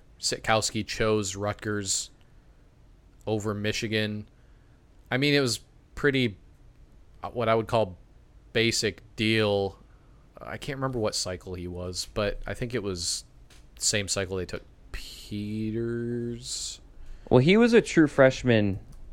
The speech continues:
Speaker 2: last year.
Speaker 1: Maybe, yeah, you're, I'm sorry. He was a, he was an eighteen, wasn't he? Okay. Um,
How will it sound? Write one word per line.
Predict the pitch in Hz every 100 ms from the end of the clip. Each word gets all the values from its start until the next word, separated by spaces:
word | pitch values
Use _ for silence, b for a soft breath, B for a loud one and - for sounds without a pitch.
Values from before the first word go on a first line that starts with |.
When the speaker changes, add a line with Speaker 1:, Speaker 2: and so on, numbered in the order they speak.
| -
Speaker 2:
last | 101 120 143 - -
year. | - - 120
Speaker 1:
Maybe, | 139 143
yeah, | 151 135
you're, | 127 151 131
I'm | 131
sorry. | - 113 110
He | 123
was | 127 127 110
a, | 110 104 98 98 - - - - - -
he | - -
was | 123 107
an | 104 113
eighteen, | 104 101 - 104 98 90 85 -
wasn't | 101 95 92
he? | 87 87 -
Okay. | 104 101 92 - b b b -
Um, | 147 160 170 170 156